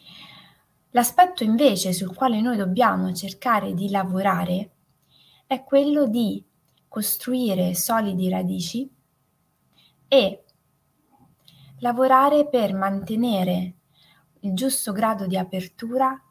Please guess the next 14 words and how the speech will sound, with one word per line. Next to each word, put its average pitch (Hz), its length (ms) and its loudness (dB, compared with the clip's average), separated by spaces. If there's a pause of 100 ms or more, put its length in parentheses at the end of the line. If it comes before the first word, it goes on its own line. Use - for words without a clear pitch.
(220)
dopo 233 360 0
che 226 140 -4
la 190 160 -2
tempesta 196 600 -6
è 208 80 -8
passata, - 720 -8 (1800)
per 214 240 -2
cogliere 254 540 4
le 202 140 0
risorse, 180 880 -4
cosa 208 300 0
ci 208 160 -4
ha 185 80 0
lasciato, 180 800 -4